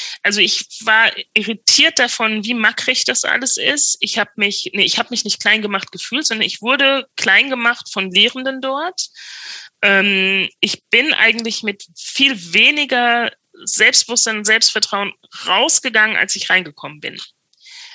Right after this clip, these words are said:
Also ich kam einfach aus diesem D-I-Y-Ding und mit dem Gefühl, schon ganz viel gemacht zu haben und eine Ahnung zu haben. Und selbst wenn man keine hat, man legt einfach los und macht.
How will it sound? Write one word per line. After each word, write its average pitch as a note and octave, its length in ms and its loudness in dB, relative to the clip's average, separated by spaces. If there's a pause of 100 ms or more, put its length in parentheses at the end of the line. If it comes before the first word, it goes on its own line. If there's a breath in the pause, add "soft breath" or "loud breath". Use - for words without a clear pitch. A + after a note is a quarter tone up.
(160 loud breath)
Also G3+ 140 2
ich - 180 0
kam C4 320 2
einfach A#3 540 0
aus G#3+ 240 2
diesem G3+ 560 -2
D-I-Y-Ding B3+ 1040 4
und G#3+ 320 -6
mit G#3+ 140 -4
dem G#3+ 100 -4
Gefühl, G#3+ 260 -6
schon G#3 140 -2
ganz G#3+ 240 4
viel G#3+ 140 -8
gemacht G3+ 340 0
zu A#3+ 160 -2
haben A#3 320 0
und G3+ 140 -2
eine - 100 0
Ahnung B3 280 2
zu A3+ 180 -2
haben. A3+ 140 0
Und G3 120 -6
selbst G#3+ 240 4
wenn G#3 80 -2
man G3 100 0
keine A3+ 340 2
hat, A3 200 0
man G3+ 140 -2
legt G#3 180 -2
einfach F#3+ 260 -6
los G3 280 -2
und E3 120 -12
macht. A#3+ 380 -2